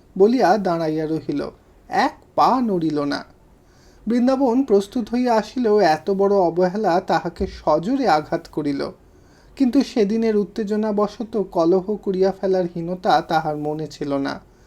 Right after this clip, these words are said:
তাই সে কিছুক্ষণ চুপ করিয়া নম্র স্বরে বলিল,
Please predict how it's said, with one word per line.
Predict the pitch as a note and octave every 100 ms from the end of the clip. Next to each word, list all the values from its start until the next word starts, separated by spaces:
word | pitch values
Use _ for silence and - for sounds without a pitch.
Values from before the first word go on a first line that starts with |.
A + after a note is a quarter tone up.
| _ -
তাই | - E3 F3+
সে | - F#3+ F3+ F#3
কিছুক্ষণ | - F#3 - G3 - G3+
চুপ | F3 F3 E3+
করিয়া | - G3+ G3+ C#3 - - - - -
নম্র | F#3 F#3 G3+ A3
স্বরে | A3+ - G#3 G3+
বলিল, | G3+ A3 A#3 F#3+